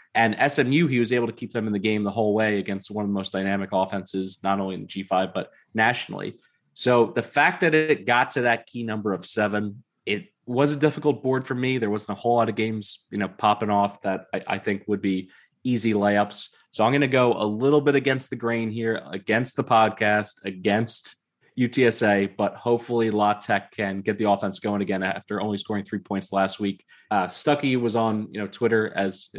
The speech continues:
I mean, obviously that's where he lives. And he brought up a good point about, um, the Bills and Chiefs game, which was, you know,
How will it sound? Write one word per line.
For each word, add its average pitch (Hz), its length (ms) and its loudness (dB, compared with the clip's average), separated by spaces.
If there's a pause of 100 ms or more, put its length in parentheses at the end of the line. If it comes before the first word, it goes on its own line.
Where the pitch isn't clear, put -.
(140)
I 95 60 -10
mean, 92 220 -10
obviously 95 300 -8
that's 95 200 -6
where 98 100 -4
he 98 120 -2
lives. 95 400 -4 (280)
And 107 80 -2
he 117 60 4
brought 117 220 4
up 110 80 0
a 107 40 -2
good 104 220 -2
point 104 420 -2
about, 98 480 -2
um, 95 540 -4 (120)
the 120 80 -2
Bills 113 360 2
and 98 100 -4
Chiefs 135 300 -2
game, 110 460 0 (220)
which 107 180 -2
was, 104 280 0
you 107 80 -2
know, 95 300 -2